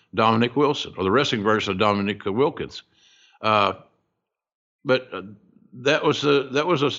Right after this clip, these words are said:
that was the deal. It was really, it, he, Jimmy had to have Rick, and so whatever he had to do to get Rick, uh, signed and extended was what he did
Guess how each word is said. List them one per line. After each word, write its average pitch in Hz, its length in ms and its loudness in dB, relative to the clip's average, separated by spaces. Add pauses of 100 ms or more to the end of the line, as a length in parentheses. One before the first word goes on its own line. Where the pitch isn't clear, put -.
that 139 160 -2
was 165 160 0
the 147 80 2
deal. 151 340 0
It 110 60 4
was 110 160 0
really, 147 380 0 (760)
it, 135 180 0
he, 143 400 -2 (340)
Jimmy 180 380 2
had 151 320 0
to 135 80 0
have 120 300 2
Rick, 104 280 -2 (720)
and 110 140 -8
so 131 100 -2
whatever 147 340 2
he 143 140 2
had 147 180 2
to 123 60 -4
do 113 520 0 (400)
to 117 80 -6
get 120 200 -2
Rick, 117 380 0 (500)
uh, 95 440 -4 (340)
signed 110 600 2 (120)
and 98 100 -4
extended 98 680 -2 (500)
was 101 200 -8
what 110 360 0 (100)
he 110 140 -4
did 110 420 0